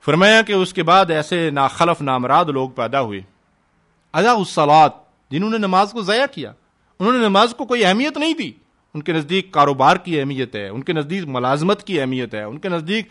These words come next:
دنیا کے سارے کاموں کی اہمیت ہے، لیکن نماز کی ان کے نزدیک کوئی اہمیت نہیں ہے۔ کبھی پڑھ لیا تو ٹھیک ہے، نہیں پڑھا تو تب بھی کوئی حرج نہیں، کبھی جماعت سے پڑھ لیا، کبھی بغیر جماعت کے پڑھا،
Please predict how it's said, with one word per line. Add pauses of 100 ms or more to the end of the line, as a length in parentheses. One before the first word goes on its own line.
(260)
دنیا
کے (100)
سارے
کاموں
کی
اہمیت
ہے، (680)
لیکن
نماز
کی
ان
کے
نزدیک
کوئی
اہمیت
نہیں
ہے۔ (880)
کبھی
پڑھ
لیا
تو
ٹھیک
ہے،
نہیں
پڑھا
تو
تب
بھی
کوئی
حرج
نہیں،
کبھی
جماعت
سے
پڑھ
لیا،
کبھی
بغیر
جماعت
کے
پڑھا،